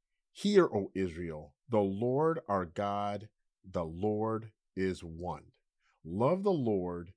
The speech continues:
your God with all your heart, with all your soul, and with all your mind, with all your strength. The second is this, love your neighbor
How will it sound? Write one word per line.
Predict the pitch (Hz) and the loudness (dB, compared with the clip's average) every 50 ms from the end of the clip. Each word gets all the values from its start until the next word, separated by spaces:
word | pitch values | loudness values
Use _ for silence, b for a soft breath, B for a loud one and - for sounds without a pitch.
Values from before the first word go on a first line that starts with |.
| _ _ _ - | _ _ _ -18
your | 76 80 85 113 135 175 185 | -10 -4 0 0 2 2 2
God | 127 123 101 85 80 78 78 80 76 | 0 0 -2 -2 -4 -8 -10 -10 -8
with | 92 98 92 - _ _ _ _ - | -6 -6 -6 -6 _ _ _ _ 0
all | 131 139 147 170 180 | 2 2 4 4 2
your | 175 175 170 156 | 0 0 -2 -4
heart, | 127 - 98 85 80 78 - _ _ _ _ _ | -4 -4 -6 -6 -6 -6 -10 _ _ _ _ _
with | - 101 98 - _ - | -4 -4 -4 -4 _ 0
all | 120 131 147 160 | 2 2 2 2
your | 170 170 160 | 2 -2 -4
soul, | - - - 104 90 85 82 80 82 - _ _ _ | -4 -4 -4 -4 -4 -4 -4 -8 -10 -14 _ _ _
and | - 92 | -6 -6
with | 101 98 - _ | -6 -6 -4 _
all | - 131 135 147 156 160 | 2 2 4 4 2 0
your | 156 151 | -2 -2
mind, | 143 123 110 95 90 90 87 87 85 82 - - | -2 -2 -2 -2 -2 -4 -6 -8 -10 -12 -12 -10
with | 92 92 - - | -10 -10 -8 -6
all | 98 98 98 92 | -4 -4 -4 -4
your | 87 85 85 80 | -4 -6 -8 -10
strength. | - - - 92 69 - _ _ _ _ _ _ _ _ _ _ _ _ _ _ B B B B B B | -10 -12 -14 -16 -16 -18 _ _ _ _ _ _ _ _ _ _ _ _ _ _ B B B B B B
The | - 110 | -6 -6
second | 110 - - - 185 208 - 233 208 190 | -6 -4 -4 -2 -2 -2 -2 -2 -2 -2
is | 156 131 127 | -2 -2 0
this, | 131 107 82 - - - - - - - _ _ _ _ _ _ _ - | -2 -2 -2 -4 -12 -16 -16 -16 -18 -20 _ _ _ _ _ _ _ -14
love | 87 87 92 101 117 135 156 180 175 175 | -10 -6 -4 0 2 4 4 4 2 0
your | 190 196 185 | 0 0 0
neighbor | 175 160 156 151 143 135 135 139 143 - - | 0 -2 -2 -2 0 0 2 0 0 0 -4